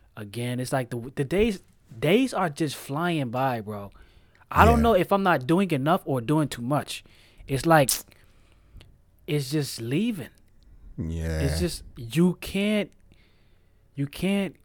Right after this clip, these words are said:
Speaker 1: control time. You can't make it slow down for you. It's, it's like
Speaker 2: Mm-hmm.
Speaker 1: you gotta get to work or you're losing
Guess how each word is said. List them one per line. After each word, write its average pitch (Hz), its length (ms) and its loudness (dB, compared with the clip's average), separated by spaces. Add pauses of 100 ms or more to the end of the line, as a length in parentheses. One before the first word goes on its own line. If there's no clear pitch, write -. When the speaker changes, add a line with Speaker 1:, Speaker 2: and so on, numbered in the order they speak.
(680)
Speaker 1:
control 147 600 -4
time. 143 440 -4
You 117 100 -8
can't 147 340 -4
make 127 220 -6
it 120 60 -6
slow 123 280 -6
down 120 240 -4
for 107 200 -12
you. 95 200 -12
It's, 110 220 -12
it's 117 200 -8
like 107 100 4
Speaker 2:
Mm-hmm. 107 100 4
Speaker 1:
you 110 60 0
gotta 135 300 -2
get 143 200 -4
to 127 100 -4
work 120 360 -4
or 110 220 -6
you're 104 200 -12
losing 113 600 -6